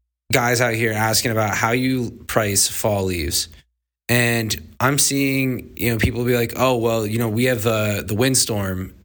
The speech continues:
and we do this and we're in and out in an hour and we charge, you know, six hundred bucks." And I'm like, "Okay, so six hundred bucks is cool, but that might not work for somebody who doesn't have a windstorm. They're gonna be doing,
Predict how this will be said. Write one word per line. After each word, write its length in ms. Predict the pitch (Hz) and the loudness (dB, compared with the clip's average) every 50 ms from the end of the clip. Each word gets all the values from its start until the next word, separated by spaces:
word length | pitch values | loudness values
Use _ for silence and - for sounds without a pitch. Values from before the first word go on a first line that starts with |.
| _ - | _ -4
and 440 | - 107 110 107 107 107 104 104 101 101 | -2 0 0 0 0 0 0 -2 -2 -2
we 180 | 95 117 123 | -2 0 0
do 140 | 120 117 113 | 0 0 0
this 280 | 104 127 123 107 - - | 0 2 2 2 2 0
and 80 | 107 | 0
we're 100 | 110 104 | -2 -2
in 120 | 104 113 113 | -2 0 0
and 80 | 117 | 0
out 160 | 117 113 107 101 | 0 0 0 0
in 40 | 98 | 0
an 60 | 101 | 0
hour 240 | 107 117 113 107 98 | 2 2 2 2 0
and 100 | 95 95 | 0 -2
we 80 | 98 101 | -2 -2
charge, 440 | 95 - 117 104 101 95 - - - | 0 0 0 0 0 -2 -2 -2 -2
you 60 | 104 | -2
know, 120 | 101 98 - | -4 -4 -2
six 220 | - - - 113 - | 0 0 0 0 0
hundred 240 | - 117 101 92 95 | -2 -2 -2 -2 -2
bucks." 320 | 117 117 101 - - - | -2 -2 -2 -2 -4 -4
And 60 | 107 | -2
I'm 80 | 110 113 | -2 -2
like, 220 | 107 107 - - - - - _ _ _ _ _ _ _ - | -2 -4 -6 -10 -16 -20 -20 _ _ _ _ _ _ _ 0
"Okay, 300 | 151 - 139 123 - - | 2 2 0 0 -2 -2
so 420 | - - - 120 120 113 101 - - - - - _ _ _ _ _ _ _ _ - - | 0 2 2 2 2 0 -2 -4 -12 -18 -20 -20 _ _ _ _ _ _ _ _ -2 0
six 200 | - 147 135 139 | 0 2 2 2
hundred 200 | 156 151 147 139 | 2 2 2 2
bucks 220 | 135 131 - - | 0 0 0 0
is 100 | 127 117 | -2 -2
cool, 440 | - - 113 110 110 110 - - - - - _ - | 0 0 2 2 0 -2 -4 -10 -14 -18 -10 _ -2
but 320 | 117 107 107 104 104 107 | 0 0 0 -2 -2 -2
that 180 | 113 110 101 92 | -4 -4 -2 -2
might 220 | 107 113 113 101 | -2 -2 -2 0
not 240 | 104 117 117 110 98 | 0 -2 -2 -2 -2
work 260 | 104 104 104 101 101 | -2 -2 -2 -4 -4
for 140 | - - 113 | -2 -2 0
somebody 420 | - - 107 98 98 98 101 98 | 0 0 0 0 -2 -2 -2 -4
who 580 | 95 - - 98 98 98 98 98 95 95 98 - - - - _ _ _ _ _ - | -4 -4 -4 -4 -4 -4 -2 -2 -2 -4 -4 -6 -12 -20 -20 _ _ _ _ _ -2
doesn't 240 | 120 117 107 127 120 | 0 0 2 2 2
have 120 | 120 120 | 0 0
a 40 | 107 | 0
windstorm. 520 | 98 101 92 92 - - 101 98 104 107 | 0 0 0 0 0 0 0 0 0 0
They're 120 | 110 104 104 | 0 0 0
gonna 120 | 104 104 | 0 0
be 140 | 104 107 107 | 0 0 0
doing, 680 | 98 107 104 104 101 101 98 95 98 98 101 101 | 0 0 0 0 0 0 -2 -2 -2 -4 -6 -8